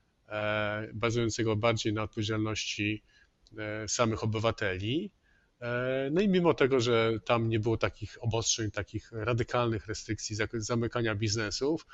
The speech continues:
e, też sobie poradziła świetnie. Więc, e, czy był lockdown, czy nie był lockdownu, to jest pytanie, w jaki sposób państwo, e, w sposób, e,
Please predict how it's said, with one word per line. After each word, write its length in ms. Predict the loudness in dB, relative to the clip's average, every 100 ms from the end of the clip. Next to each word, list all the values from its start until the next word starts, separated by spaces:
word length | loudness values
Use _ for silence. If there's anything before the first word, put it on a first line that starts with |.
| -16 -16 -16 -20 -8
e, 540 | -4 0 0 0 -2 0
też 140 | 4
sobie 180 | 6 6
poradziła 320 | 4 2 0
świetnie. 420 | 0 -2 -6 -6
Więc, 320 | -4 -2 -2 -2
e, 260 | -2 -2 2
czy 180 | 2
był 180 | 4 6
lockdown, 440 | 6 6 4 2 2
czy 160 | 0
nie 120 | 2
był 120 | 2 4
lockdownu, 580 | 4 4 4 4 0
to 100 | 0
jest 140 | -2 -2
pytanie, 320 | -2 0 2
w 40 |
jaki 180 | 0 0
sposób 380 | -4 -4 -4 0
państwo, 720 | 2 2 2 0 2 2 0 -6 -16 -16 -18 -20 -20 -8
e, 200 | -4 -2
w 40 |
sposób, 640 | -2 2 2 4 2 2 2
e, 400 | 4 6 4